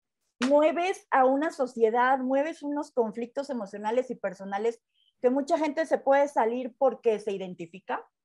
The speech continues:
y mejor no, se sale porque no puede, porque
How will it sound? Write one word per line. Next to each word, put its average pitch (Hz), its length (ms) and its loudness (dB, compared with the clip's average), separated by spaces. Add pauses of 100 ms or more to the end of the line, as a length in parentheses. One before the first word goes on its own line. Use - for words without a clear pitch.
(280)
y 202 100 -12
mejor 185 340 -4
no, 196 140 -10
se 190 120 -8
sale 196 260 2
porque 185 280 -8
no 175 180 -8
puede, 190 400 -2 (680)
porque 208 680 4